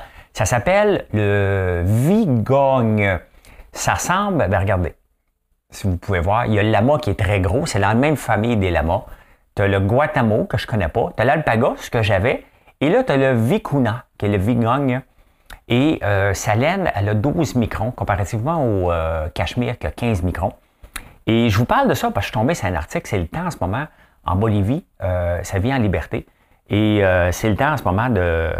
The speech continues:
de couper la laine, de la, la fibre, parce qu'on dit de la fibre, là, de, c'est pas de la laine. Et c'est le temps de la couper. Et, euh,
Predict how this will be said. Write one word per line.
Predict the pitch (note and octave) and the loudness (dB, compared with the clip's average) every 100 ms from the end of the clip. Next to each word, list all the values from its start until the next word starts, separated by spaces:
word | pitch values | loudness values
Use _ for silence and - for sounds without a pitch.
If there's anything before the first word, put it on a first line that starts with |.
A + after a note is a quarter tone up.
| - | -4
de | E2+ | -4
couper | - - | -4 -4
la | C#3+ G2+ | -2 0
laine, | A2 A#2+ G2+ F2+ _ - - _ | 0 0 -2 -6 _ -20 -20 _
de | F#2+ | -2
la, | F#2 G2 G2 | -2 -2 -2
la | - | -2
fibre, | - E3+ C3 E2+ - | 0 0 2 0 -2
parce | - - | -8 -10
qu'on | - E2 | -8 -6
dit | - | -4
de | F2+ | -4
la | |
fibre, | - C#3+ A#2+ F#2 | -4 -4 -2 -2
là, | F2 | -2
de, | E2+ D2+ - | -4 -4 -8
c'est | - | -6
pas | F#2+ | -2
de | |
la | D#2+ | 0
laine. | F#2 A#2 - _ _ _ _ _ _ _ _ _ - | 0 -2 -4 _ _ _ _ _ _ _ _ _ -6
Et | G#2 | -2
c'est | A#2+ | 0
le | C#3 | 0
temps | |
de | C3+ | 0
la | F#2+ | -2
couper. | - D3 - _ _ - - - | -4 -6 -8 _ _ -20 -20 -2
Et, | A#2+ C3 - G2+ | 2 2 2 0
euh, | G#2 G2+ | 2 2